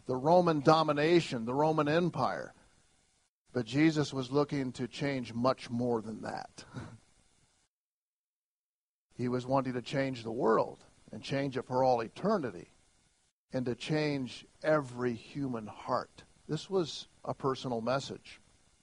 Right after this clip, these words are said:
He's speaking from a sloping mountain overlooking the Sea of Galilee. People are listening,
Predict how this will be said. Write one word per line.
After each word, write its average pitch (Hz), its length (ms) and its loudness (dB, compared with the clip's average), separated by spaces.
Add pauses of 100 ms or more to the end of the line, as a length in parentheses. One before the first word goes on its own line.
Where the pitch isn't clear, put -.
(1200)
He's 123 140 -6
speaking 170 380 2
from 160 160 0
a 139 40 -4
sloping 160 520 2
mountain 160 380 0
overlooking 156 500 0
the 139 100 -2
Sea 156 260 -4
of 131 120 -2
Galilee. 151 600 2 (1300)
People 151 240 -2
are 147 120 4
listening, 107 520 -4